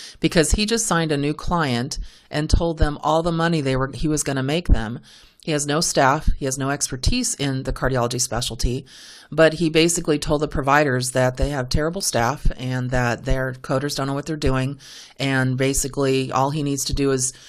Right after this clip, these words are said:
uh, train them for a couple of hours and they know how to code for cardiology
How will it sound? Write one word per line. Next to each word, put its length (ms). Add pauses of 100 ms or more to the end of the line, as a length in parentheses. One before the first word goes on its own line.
(200)
uh, 180
train 340
them 240
for 280
a 60
couple 260
of 100
hours 440
and 140
they 80
know 160
how 140
to 80
code 260
for 100
cardiology 840